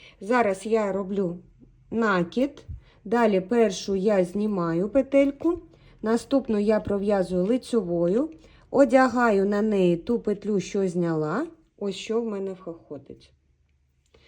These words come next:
Ну і далі ці три петлі я просто пров'язую лицьовими, звичайно.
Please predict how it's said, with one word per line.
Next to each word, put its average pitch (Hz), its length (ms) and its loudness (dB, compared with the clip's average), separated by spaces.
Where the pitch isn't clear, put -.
Ну 370 120 0
і 233 160 0
далі 214 840 2
ці 226 200 -4
три 214 180 -10
петлі 214 300 -6
я 202 180 -2
просто 208 380 -8
пров'язую 175 720 -6
лицьовими, 175 760 -6
звичайно. 294 680 -4